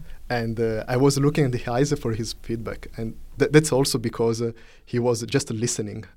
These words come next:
and, uh, staring at me until I was finishing all the things that I had to say. And, uh, since he wasn't say anything about what I was saying, I started to look at his eyes,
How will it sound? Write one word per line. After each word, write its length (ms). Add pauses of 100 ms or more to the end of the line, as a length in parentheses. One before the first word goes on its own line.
(100)
and, 200
uh, 140
staring 480 (180)
at 160
me 200 (560)
until 320
I 80
was 280 (160)
finishing 460 (300)
all 120
the 100
things 260
that 160
I 40
had 200
to 100
say. 220 (580)
And, 200
uh, 80
since 340
he 280
wasn't 400
say 340
anything 560 (280)
about 360 (1000)
what 180
I 20
was 220
saying, 320 (420)
I 60
started 280
to 220 (220)
look 260 (260)
at 160
his 300
eyes, 380